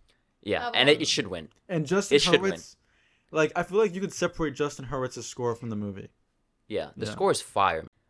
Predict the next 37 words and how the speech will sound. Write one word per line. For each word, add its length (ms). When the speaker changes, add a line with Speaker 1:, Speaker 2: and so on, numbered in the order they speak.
Speaker 1:
And 160
we 80
have 140
the 60
big 220
one, 260
um, 540
Best 440
Picture. 480
Speaker 3:
I 120
already 180
Speaker 1:
You 40
Speaker 3:
said. 200
Speaker 1:
ready? 180
Speaker 3:
I 40
think 80
it's 80
gonna 100
be 40
Everything 240
Everywhere. 280
Speaker 2:
Everything 440
Everywhere 320
All 180
at 40
Speaker 1:
Every- 100
Speaker 2:
Once. 160
Not 160
even 160
a 40
question 400
in 60
my 140
head. 240
To 100
me. 80
Speaker 1:
I'll, 60